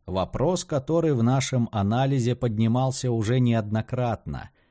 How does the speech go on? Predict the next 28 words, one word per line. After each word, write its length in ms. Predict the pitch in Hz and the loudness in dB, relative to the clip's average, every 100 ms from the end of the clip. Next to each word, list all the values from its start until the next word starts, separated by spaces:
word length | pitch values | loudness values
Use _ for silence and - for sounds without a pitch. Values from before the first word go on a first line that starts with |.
| _ - | _ -20
что 280 | - 185 | -6 -2
же 160 | 156 139 | 0 0
такого 460 | 135 98 135 143 117 | -2 -4 -2 2 2
необычного 880 | 104 101 90 117 135 - 110 90 | 2 2 0 0 -2 -2 0 0
было 320 | 85 113 127 95 | 0 0 0 2
в 80 | |
этом 340 | 123 - 98 92 | 0 0 0 0
Иисусе, 600 | 87 - 135 135 - 76 | -2 -4 -4 -4 -6 -12
что 180 | - 107 | -6 -2
его 260 | 123 147 | 0 0
ученикам 600 | 139 139 131 123 147 151 | -2 0 0 0 0 -2
казалось 600 | 135 131 123 139 135 - - | -2 -2 0 -2 -2 -6 -4
уместным 680 | 131 143 160 147 - 123 120 | -2 0 -2 -2 0 0 0
облекать 580 | 113 113 117 135 117 - | -2 -2 -2 -2 -2 -2
его 260 | 104 95 | -2 -2
образ 600 | 92 127 135 127 127 - - | -4 -4 -2 0 -2 -4 -10
в 60 | |
священные 880 | - 113 107 - 127 131 117 107 95 | -8 -6 -4 -6 -2 0 2 2 0
символы 640 | 90 - 127 120 107 104 | -2 -4 0 0 0 -2
их 300 | 104 104 92 | -4 -6 -6
религии – 760 | 98 92 92 101 85 82 71 - _ _ _ | -2 -2 0 -2 -2 -6 -8 -12 _ _ _
прилагать 600 | - 120 95 80 87 92 | -4 0 0 0 0 -2
к 40 | - | 0
нему 240 | 98 101 | 2 2
мессианские 840 | 104 98 - 110 123 123 - 123 110 | 2 -2 -2 -2 -2 -4 -4 -2 0
мифы 420 | 120 156 131 131 | 0 -2 -2 -4
и 180 | 135 120 | -2 -2
ожидания, 840 | 117 113 120 117 139 95 80 78 | 0 -2 -2 -2 0 -2 -4 -8